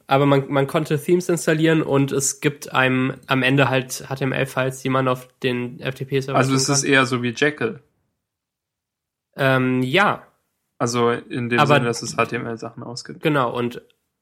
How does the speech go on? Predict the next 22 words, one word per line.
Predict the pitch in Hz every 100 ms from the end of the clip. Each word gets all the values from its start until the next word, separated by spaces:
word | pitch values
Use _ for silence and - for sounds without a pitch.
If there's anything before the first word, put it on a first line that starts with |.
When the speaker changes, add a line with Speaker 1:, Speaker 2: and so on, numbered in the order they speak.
| _ _ _ _ _
Speaker 1:
aber | 147 139
man | 143 135
kann | 175 208
irgendwie | 196 185 165
auch | 143 151
grafisch | - 139 156 - -
selbst, | - 135 147 - - - - _ _ _ _ -
ähm, | 131 127 123
Sachen | 135 131 - 131 123 -
hin | 139 135
und | 127
her | 135 131
ziehen | - 135 123 120
und | - 117 120 - _ _ _ _ _
dann, | 123 117 113
äh, | - 113 113 - _ _ _ _
dann | 127 120
baut | 123 127
es | 139
eben | - 131
den | 135
Code. | - -